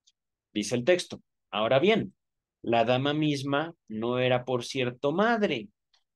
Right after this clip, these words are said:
pero tampoco había sido el primer amor de la muchacha. Los primeros objetos de su inclinación desde el nacimiento de su último hermano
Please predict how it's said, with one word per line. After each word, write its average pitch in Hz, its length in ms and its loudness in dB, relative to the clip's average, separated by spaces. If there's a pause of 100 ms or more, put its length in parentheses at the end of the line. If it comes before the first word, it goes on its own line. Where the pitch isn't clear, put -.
pero 214 220 2
tampoco 220 440 4
había 190 240 2
sido 190 260 -4
el 180 120 0
primer 139 300 -2
amor 120 300 0
de 123 80 -2
la 117 100 2
muchacha. 135 540 -2 (960)
Los 120 220 -4
primeros 139 420 -2
objetos 147 460 -2
de 123 120 0
su 120 140 -6
inclinación 120 800 -2
desde 113 240 2
el 117 100 0
nacimiento 127 680 -2
de 107 120 0
su 117 220 -2
último 131 380 0
hermano 131 560 0